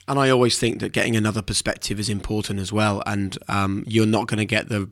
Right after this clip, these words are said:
perspective from social media. You might not even get the perspective from having a few drinks with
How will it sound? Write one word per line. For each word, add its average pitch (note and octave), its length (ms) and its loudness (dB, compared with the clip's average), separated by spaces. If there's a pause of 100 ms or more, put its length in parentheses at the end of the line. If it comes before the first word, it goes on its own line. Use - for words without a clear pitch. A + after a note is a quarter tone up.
(140)
perspective - 680 -2
from G2 400 -4 (160)
social G#2 360 0
media. G#2+ 380 2
You G#2 160 0
might A#2 240 4
not A2+ 140 0
even A2 260 2
get G#2+ 140 0
the G#2+ 80 -6
perspective - 560 -4
from A2 160 -2
having G#2+ 200 0
a G2+ 60 -4
few A2+ 180 -2
drinks A2 440 -2
with A2 200 0